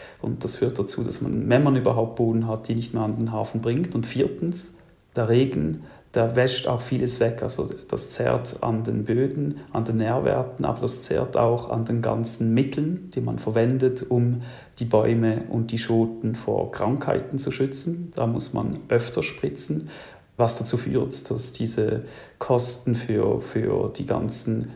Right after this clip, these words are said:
Mittel stark steigt. Das ist auch immer ein Flaschenhals in der Kakaoproduktion. Nicht jeder kommt zu diesen Mitteln. Das ist eine große Herausforderung für diese Bauern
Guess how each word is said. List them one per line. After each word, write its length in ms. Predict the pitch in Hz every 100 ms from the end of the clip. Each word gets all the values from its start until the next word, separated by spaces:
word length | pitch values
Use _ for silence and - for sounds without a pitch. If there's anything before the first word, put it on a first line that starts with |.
| -
Mittel 500 | 120 117 - 113 110
stark 500 | - - 101 - 120
steigt. 640 | - - 101 120 175 - -
Das 140 | -
ist 180 | 113 -
auch 300 | 107 107 -
immer 320 | 131 127 127
ein 340 | 110 107 107 113 - - -
Flaschenhals 1000 | - - - - 139 139 - - - -
in 200 | 135 127
der 100 | 131
Kakaoproduktion. 1200 | 127 - 127 131 - 131 - - 139 135 135 135 - -
Nicht 300 | 127 - -
jeder 220 | 131 135
kommt 280 | - 123 135
zu 80 | 135
diesen 320 | 135 131 143
Mitteln. 460 | 135 - 160 170
Das 180 | 151 127
ist 460 | 120 117 - - - - - _ _ -
eine 180 | 117 113
große 380 | 110 135 -
Herausforderung 720 | 120 110 110 - - 117 117
für 140 | 117 117
diese 200 | 110 110
Bauern 460 | 104 104 120 113